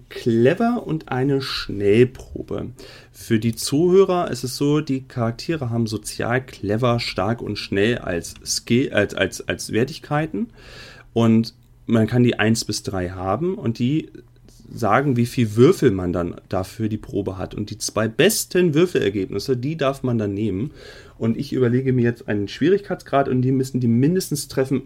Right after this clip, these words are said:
oder übertrumpfen. Sechser sind in dem Moment, äh, ein, ein kritischer Erfolg und eine Eins ist halt eine Art Patzer.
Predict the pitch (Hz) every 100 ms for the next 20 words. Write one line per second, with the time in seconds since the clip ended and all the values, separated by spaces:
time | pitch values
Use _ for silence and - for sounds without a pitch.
0 | - 143 180 151 123 107 - 113 127 -
1 | 127 - 98 107 147 - 165 160 - 104
2 | 110 110 107 - 104 95 95 90 85 85
3 | - - 92 87 85 85 87 87 87 -
4 | - - - - 87 82 82 - - -
5 | - - - - 120 120 - - 95 123
6 | 170 208 104 113 - 107 123 110 - 104
7 | 104 - 107 - 90 - - - - -
8 | - 117 - -